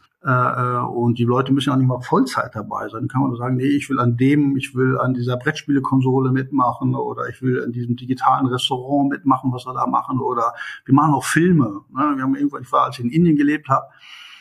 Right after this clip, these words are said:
äh, hab ich mal irgendwann so, so ein Skript geschrieben. Ich weiß gar nicht warum. Ich schreibe keine Bücher, keine Ahnung davon. Ich hab's mal gemacht, zweihundert Seiten. Und, äh, als ich in Deutschland war, äh, für unser dreihundertsechzig Grad Restaurant, dieses, diese, dieses digitale Restaurant zu bauen, da haben wir eben auch wirklich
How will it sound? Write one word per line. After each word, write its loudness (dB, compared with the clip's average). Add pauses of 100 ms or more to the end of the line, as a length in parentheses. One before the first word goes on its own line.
(300)
äh, -2
hab 4
ich -2
mal 4
irgendwann 0
so, -4 (140)
so -4
ein 2
Skript -2
geschrieben. 2
Ich -14
weiß -8
gar -14
nicht -18
warum. -6
Ich -8
schreibe -2
keine -4
Bücher, -12
keine 0
Ahnung 0
davon. -4
Ich -2
hab's -6
mal 0
gemacht, -2
zweihundert -2
Seiten. 0 (680)
Und, 2
äh, -2
als -2
ich -6
in -2
Deutschland -2
war, 0
äh, -8
für -8
unser -4
dreihundertsechzig -4
Grad -6
Restaurant, -6
dieses, -16
diese, -10
dieses -18
digitale -2
Restaurant -2
zu -12
bauen, 2
da 0
haben -6
wir -4
eben -8
auch -10
wirklich -2